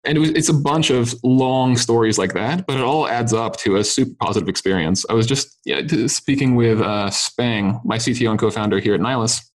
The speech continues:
about it, where she makes the analogy to, uh, she's a lot more badass than I am and talks about mountain climbing, but entrepreneurship is, uh, very stressful and, uh, like,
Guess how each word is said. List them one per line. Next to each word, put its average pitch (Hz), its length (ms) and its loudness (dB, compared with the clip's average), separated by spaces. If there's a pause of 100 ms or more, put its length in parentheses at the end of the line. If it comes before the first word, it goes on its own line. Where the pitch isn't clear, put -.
(420)
about 95 300 -2
it, 90 180 -6 (420)
where 113 220 2
she 135 160 2
makes 127 280 0
the 110 100 0
analogy 107 500 0
to, 95 480 2
uh, 107 100 -2
she's 127 180 -2
a 127 40 0
lot 120 200 0
more 113 140 0
badass 101 320 -4
than 104 100 -4
I 107 140 -2
am 95 120 -2
and 98 120 0
talks 104 180 -6
about 101 180 -4
mountain 107 280 -2
climbing, 87 440 -4 (440)
but 104 260 -2
entrepreneurship 123 960 0
is, 110 480 0
uh, - 580 -4 (560)
very 143 480 2
stressful 143 840 -2
and, 113 360 2
uh, 101 380 -2
like, 101 240 -2